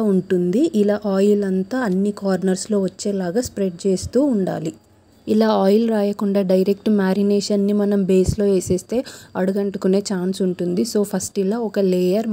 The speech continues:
మనం ఆయిల్ అన్ని కార్నర్స్ వచ్చేలాగా స్ప్రెడ్ చేసుకోవాలి. ఇందాక క్లీన్ చేసుకున్న వన్ అండ్ హాఫ్ కేజీ చికెన్ని మనం ఇందులో యాడ్ చేసుకోవాలి. ఈ పెద్ద పెద్ద పీసెస్కి మసాలా లోపల వరకు వెళ్ళాలంటే కొద్దిగా చిన్న చిన్న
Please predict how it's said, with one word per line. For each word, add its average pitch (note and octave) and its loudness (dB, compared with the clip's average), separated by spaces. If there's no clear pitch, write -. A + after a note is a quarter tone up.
మనం G3 -2
ఆయిల్ F#3 0
అన్ని G#3 4
కార్నర్స్ F#3+ 0
వచ్చేలాగా F#3+ 0
స్ప్రెడ్ G#3 -2
చేసుకోవాలి. E3+ -6
ఇందాక A3 2
క్లీన్ G#3 2
చేసుకున్న G#3+ 0
వన్ G3 2
అండ్ F#3+ 2
హాఫ్ G3+ -2
కేజీ F#3 -2
చికెన్ని G3 -2
మనం G#3+ 0
ఇందులో F#3+ 0
యాడ్ F3 -6
చేసుకోవాలి. F3+ 0
ఈ - -2
పెద్ద F3+ -2
పెద్ద G3+ 4
పీసెస్కి F#3+ 0
మసాలా G3 0
లోపల G3+ 2
వరకు G3 -2
వెళ్ళాలంటే F#3 0
కొద్దిగా G3+ 0
చిన్న G3 0
చిన్న G3+ 2